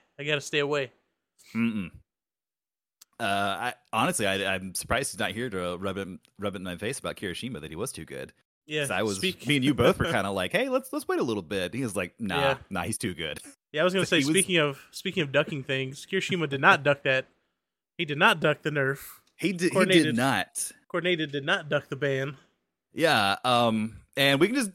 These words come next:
Speaker 2: you know, get right into it. One of the things we're gonna talk
Speaker 1: <laughs>
Speaker 2: about is that the biggest news is, uh, the Kirishima news, right? So,
Speaker 1: Yeah.
Speaker 2: coordinated effort
Speaker 1: <clears throat>
Speaker 2: banned, just straight gone for now. Uh, they, they, Jasco did say that they can revisit these cards anytime they want to and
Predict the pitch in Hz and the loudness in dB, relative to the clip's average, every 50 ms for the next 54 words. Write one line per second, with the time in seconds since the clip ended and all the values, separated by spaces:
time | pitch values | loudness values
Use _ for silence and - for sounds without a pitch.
0 | - - 202 233 233 170 208 226 233 214 233 233 190 208 262 277 - - 117 104 | -10 0 4 4 6 6 4 2 4 4 4 4 4 2 0 -2 -2 -2 0 0
1 | 104 113 127 127 127 147 127 120 - - 113 - 175 170 - - - 113 98 101 | 2 2 2 2 2 0 2 4 2 2 4 2 -2 -2 -2 -2 0 2 2 2
2 | 101 117 120 123 110 120 120 120 113 131 120 104 131 147 151 160 147 - - 139 | 2 0 -2 -2 0 -2 -2 2 2 2 2 4 2 4 4 4 2 2 0 0
3 | 175 196 165 139 135 131 127 113 - - 107 107 107 113 113 110 - 110 107 107 | 0 0 0 0 0 -2 -4 -6 -4 -2 -2 0 0 0 -2 -2 0 2 2 4
4 | 110 117 120 113 120 - 170 165 151 - 240 339 302 143 92 87 82 80 78 101 | 4 4 2 0 0 0 0 0 0 0 -2 -2 -2 -2 -4 -4 -6 -8 -6 -6
5 | 113 170 - 117 - _ _ _ _ _ _ - - - - - - - - - | -6 -6 -6 -8 -14 _ _ _ _ _ _ -20 -20 -20 -20 -20 -20 -20 -14 -6
6 | - - 139 131 131 127 127 156 160 151 135 - - _ _ _ _ - 151 156 | -2 0 2 4 4 4 4 2 2 0 -2 -6 -16 _ _ _ _ 2 4 4
7 | 165 196 202 196 180 175 165 - - 156 156 - - _ _ - 180 151 139 135 | 4 4 2 2 2 2 2 2 2 2 0 0 0 _ _ -6 0 4 6 6
8 | 135 123 110 107 104 98 101 98 98 107 120 113 - - - - 147 135 131 127 | 6 6 4 2 0 -2 -6 -6 -4 -4 0 2 2 2 2 2 2 0 0 0
9 | - 113 95 110 120 131 107 90 82 80 80 90 101 - - _ _ - - - | -4 -6 0 2 4 4 2 2 -2 -6 -8 -10 -14 -16 -20 _ _ -2 0 2
10 | - 113 101 90 85 82 85 92 - - _ _ _ _ _ _ 104 104 98 95 | 2 2 0 0 -2 -4 -6 -8 -10 -16 _ _ _ _ _ _ -2 0 2 2
11 | 92 95 127 135 98 127 127 120 113 123 143 151 151 - 156 143 139 131 - - | 2 0 0 -2 0 2 2 2 2 2 2 2 2 2 0 0 0 0 0 2
12 | 117 110 107 104 110 101 98 90 87 104 107 95 107 107 101 - 104 101 95 98 | 2 2 2 0 -2 -6 -10 -8 -6 -6 -4 -2 -2 -2 -2 0 0 0 0 -2
13 | 98 - 107 113 107 98 107 - 107 - - 101 - - - 98 92 85 - 98 | -4 -2 -2 -2 -2 0 -2 -2 -4 -4 -8 -10 -4 0 0 0 0 0 -4 -6
14 | 92 - 98 90 95 95 82 82 82 69 - - 87 85 85 85 85 85 82 82 | -6 -6 -6 -6 -6 -6 -6 -6 -8 -8 -6 -6 -4 -4 -4 -4 -4 -4 -6 -8
15 | 85 | -10